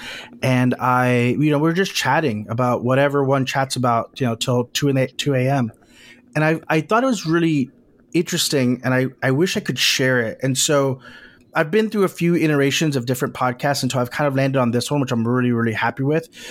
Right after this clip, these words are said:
But it always started from this desire to just share the kind of conversations I have with these people that I know. And I'm just very fortunate that I know all these really creative, um,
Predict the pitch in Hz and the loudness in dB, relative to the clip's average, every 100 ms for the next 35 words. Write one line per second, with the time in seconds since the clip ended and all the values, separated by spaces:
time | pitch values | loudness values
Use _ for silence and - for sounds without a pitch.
0 | - 165 180 - 180 226 240 - - 156 | -4 0 0 2 0 2 0 0 0 0
1 | 151 135 - 131 123 - - 120 127 127 | 0 -2 -2 0 0 -2 -2 -2 2 2
2 | 135 131 117 113 110 - _ _ - _ | 4 2 2 0 -4 -8 _ _ -20 _
3 | - 139 127 156 - - 147 160 175 156 | -6 -2 0 2 2 2 2 2 2 0
4 | 156 143 139 139 131 120 135 135 127 120 | -2 -2 -2 -2 -2 0 0 0 0 0
5 | 120 - 143 135 120 127 120 - 127 - | 0 0 0 -2 -2 -2 -2 -4 -6 -2
6 | 127 127 127 135 175 233 123 90 135 135 | -2 0 2 2 2 2 0 0 0 0
7 | 135 - - 151 165 165 180 139 - 156 | -2 -8 -8 -4 -2 0 0 -2 -2 -2
8 | 160 151 131 127 123 143 139 131 120 135 | 0 -2 0 0 2 2 2 0 -2 -2
9 | 151 139 135 135 135 135 139 131 120 | 0 0 -2 -2 2 2 2 0 -2